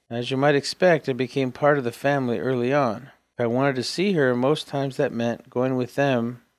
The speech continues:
wherever they were going, whether it be fishing or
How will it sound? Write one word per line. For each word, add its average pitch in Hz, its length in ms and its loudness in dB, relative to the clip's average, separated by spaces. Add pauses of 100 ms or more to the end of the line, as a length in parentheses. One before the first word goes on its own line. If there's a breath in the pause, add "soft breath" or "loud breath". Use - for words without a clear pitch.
(120)
wherever 123 320 2
they 123 200 2
were 127 140 2
going, 120 500 0 (260)
whether 113 160 0
it 107 100 -4
be 104 120 -6
fishing 135 640 0
or 98 320 -4